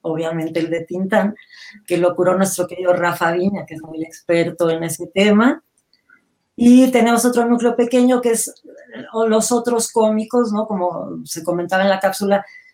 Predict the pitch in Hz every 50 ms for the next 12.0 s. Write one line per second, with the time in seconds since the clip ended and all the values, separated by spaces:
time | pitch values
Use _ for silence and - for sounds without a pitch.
0 | _ _ _ _ _ _ - 180 170 180 185 185 - - - - 208 202 202 208
1 | - 220 220 214 202 - 170 185 170 160 160 160 160 156 - 180 160 165 160 160
2 | 156 151 - - 165 160 - 147 147 156 202 196 170 147 143 151 - - 170 160
3 | - - 175 - 180 175 - 165 165 165 165 165 170 - - 170 160 151 147 135
4 | - 190 180 175 147 131 - - - 147 - 147 143 143 147 147 156 165 170 -
5 | - 185 - - 135 139 135 - 147 151 151 151 - 143 - - 151 143 147 151
6 | 147 147 143 139 139 135 139 - _ _ - - - - - - - - - -
7 | 175 175 190 185 - 190 180 180 165 151 - - 151 147 151 156 160 170 196 214
8 | 220 214 185 170 165 156 151 151 139 147 156 151 - - 165 170 185 196 214 208
9 | 208 208 - 175 165 156 156 147 139 - - - - _ - - _ _ _ -
10 | 156 156 - - 185 185 190 214 214 185 165 185 175 185 180 - - 170 165 165
11 | 160 170 175 - - 180 180 180 180 175 175 175 - 180 180 190 208 226 -